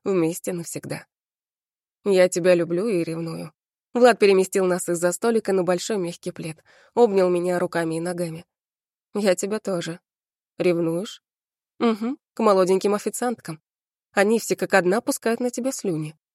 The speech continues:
«Будем увольнять?» «Не имеет смысла, туристам они нравятся», вздыхаю я. «Ты лучше любой из них, самая сексуальная и притягательная. Я влюблен не меньше, чем шесть лет назад».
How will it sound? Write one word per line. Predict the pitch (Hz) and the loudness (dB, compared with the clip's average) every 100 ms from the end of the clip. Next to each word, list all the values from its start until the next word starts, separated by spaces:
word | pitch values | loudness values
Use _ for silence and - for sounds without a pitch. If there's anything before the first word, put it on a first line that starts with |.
| _ _ _ _ _ - | _ _ _ _ _ -2
«Будем | 180 160 165 | 2 2 2
увольнять?» | 165 160 165 202 - _ _ _ _ _ _ _ _ | 0 -2 -4 -8 -12 _ _ _ _ _ _ _ _
«Не | 240 233 233 | 2 4 4
имеет | 269 254 | 2 -2
смысла, | - 170 - 185 | -2 -4 -4 -8
туристам | - 277 277 262 | -2 -2 0 -2
они | 202 180 | 0 0
нравятся», | 180 208 185 - 160 _ _ - | -2 -4 -8 -10 -14 _ _ -10
вздыхаю | - 165 - 156 160 | -4 -4 -4 -8 -6
я. | 117 - _ _ _ _ _ _ _ - | -12 -16 _ _ _ _ _ _ _ -2
«Ты | 175 170 | 2 4
лучше | 180 233 - | 4 2 0
любой | 220 156 156 151 | 2 2 0 -2
из | 156 | -6
них, | 147 156 _ | -10 -12 _
самая | - 180 175 165 | 0 0 2 -2
сексуальная | 175 - 175 196 170 | -6 -4 -2 -2 -2
и | 156 | -4
притягательная. | 160 156 156 156 - 160 147 165 _ _ _ - | -6 -6 -6 -6 -6 -10 -12 -16 _ _ _ -4
Я | 202 214 | 2 2
влюблен | 214 196 185 208 | 2 2 4 4
не | 185 | 2
меньше, | 180 196 - | 2 0 -4
чем | 180 170 170 | -8 -8 -6
шесть | - 175 170 | -4 -4 -2
лет | 170 | -2
назад». | 165 160 151 - | -2 -4 -10 -12